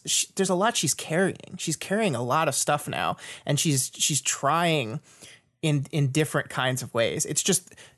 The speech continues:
in the day-to-day, the way she comes off to people, especially to Victoria, is of a person who is just as snarky, just as rude, just as, uh, dismissive of other people's feelings that she always saw her as.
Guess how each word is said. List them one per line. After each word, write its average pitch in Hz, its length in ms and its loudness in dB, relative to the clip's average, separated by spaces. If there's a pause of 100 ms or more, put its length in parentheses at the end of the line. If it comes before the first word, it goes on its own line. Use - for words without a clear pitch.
in 175 140 4
the 165 100 6
day-to-day, 151 580 4
the 123 100 -2
way 156 160 4
she 175 160 0
comes 170 420 2
off 135 320 4
to - 80 -6
people, - 380 -12
especially 185 500 4
to 143 100 0
Victoria, 95 640 0 (260)
is 135 200 0
of 131 80 2
a 131 40 2
person 135 380 0
who 131 180 2
is 120 140 0
just 151 320 2
as 160 80 2
snarky, 120 560 0 (220)
just - 260 2
as 127 100 2
rude, 131 520 4 (240)
just 156 240 2
as, 135 400 2
uh, 107 300 2 (140)
dismissive 147 720 2
of 131 140 2
other 131 160 4
people's 127 360 -2
feelings 127 560 0 (240)
that 135 300 0
she - 160 2
always 127 320 4
saw - 200 0
her - 140 -8
as. - 360 -8